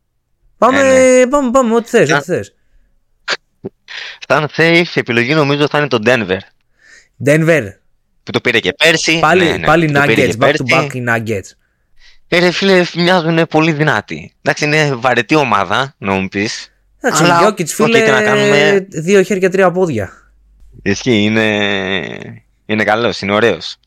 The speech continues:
Speaker 1: Και η δεύτερη που δίνεις
Speaker 2: Είναι
Speaker 1: ποια
Speaker 2: παικταράς
Speaker 1: είναι;
Speaker 2: ο Άτομ.
Speaker 1: Η δεύτερη που δίνεις ποια είναι;
Speaker 2: Η δεύτερη;
Speaker 1: Ναι.
Speaker 2: Θα, θα πιστέψω του Celtics.
Speaker 1: Του Celtics.
Speaker 2: Αν και κάνανε χθες
Speaker 1: Δεν θα,
Speaker 2: μια
Speaker 1: δεν θα
Speaker 2: ήττα.
Speaker 1: πεις, ε,
Speaker 2: Ναι, ναι, ναι.
Speaker 1: δεν θα πεις τους Bucks, έτσι, για το καλό.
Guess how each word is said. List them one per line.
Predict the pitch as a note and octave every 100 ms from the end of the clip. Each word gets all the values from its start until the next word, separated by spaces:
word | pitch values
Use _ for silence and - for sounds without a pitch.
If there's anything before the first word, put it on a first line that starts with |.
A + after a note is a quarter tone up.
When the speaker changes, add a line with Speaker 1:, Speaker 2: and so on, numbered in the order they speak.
| _ _ _ -
Speaker 1:
Και | D3+ D3+ D3+
η |
δεύτερη | C#3+ F#3 G#3 F3+
που | F3+
δίνεις | A3+ A3+
Speaker 2:
Είναι | G#3+
Speaker 1:
ποια | A#3
Speaker 2:
παικταράς | A#2+ A2
Speaker 1:
είναι; | F#2
Speaker 2:
ο |
Άτομ. | - -
Speaker 1:
Η | B2+
δεύτερη | F3+ F#3
που | D#3+
δίνεις | F#3+
ποια | G3 E3
είναι; | G2+ F#2 _ _ _ _
Speaker 2:
Η | G#2 G#2+
δεύτερη; | A#2+ A#2+ C3 B2+ G2+ D#2+
Speaker 1:
Ναι. | - C3 A#2 F2+ - - - _
Speaker 2:
Θα, | C3 B2+ B2 A#2+ A#2 A#2 A2+ A2+ A#2 A#2 A2+ _ _ -
θα | A2+
πιστέψω | A2+ - D#3+ D#3+
του | - B2
Celtics. | - D3 - - - - _ _ _
Speaker 1:
Του | C#3
Celtics. | B2+ D#3 D3 A#2+
Speaker 2:
Αν | B2+
και |
κάνανε | B2 C3+ A#2 F#2+
χθες | - F#2+
Speaker 1:
Δεν | C#3
θα, | D3+
Speaker 2:
μια | -
Speaker 1:
δεν | D#3
θα | D3+
Speaker 2:
ήττα. | -
Speaker 1:
πεις, | D#3+ D3
ε, | C#3+ C3
Speaker 2:
Ναι, | B2 G2+ A#2
ναι, | A#2
ναι. | A2 G#2
Speaker 1:
δεν | C#3+
θα | C#3
πεις | C#3
τους | C3 A2
Bucks, | C3 C3+ -
έτσι, | C3 A#2+
για | A#2+
το | A2
καλό. | A2 B2 A#2+ -